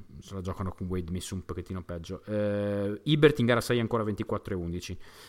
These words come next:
Gara sette fu una passeggiata di salute con LeBron che sostanzialmente si, si decide che si è rotto le palle, fa trentadue punti con diciassette tiri, eh, vabbè. E finalmente anche Wade beccò la partita,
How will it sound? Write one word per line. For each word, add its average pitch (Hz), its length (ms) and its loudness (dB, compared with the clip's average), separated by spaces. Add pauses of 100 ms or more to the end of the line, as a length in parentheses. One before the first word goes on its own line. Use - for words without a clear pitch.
(240)
Gara 131 340 4
sette 190 300 8
fu 147 100 4
una 120 100 6
passeggiata 117 420 2
di 113 100 2
salute 120 720 4
con 95 240 0
LeBron 95 420 0
che 101 120 -4
sostanzialmente 92 520 -4
si, - 380 -6
si 110 200 -6
decide 104 460 -2
che 110 100 0
si - 120 -2
è - 20 0
rotto 101 180 -2
le 98 120 -2
palle, 110 460 -2
fa 107 200 -6
trentadue 110 440 2
punti 117 340 2
con 107 180 2
diciassette 104 480 0
tiri, 92 580 -4
eh, 87 320 -6 (320)
vabbè. 90 260 -8 (760)
E 123 120 -2
finalmente 170 640 6
anche 120 240 2
Wade 107 320 4
beccò 95 220 -2
la 92 100 0
partita, 92 580 -4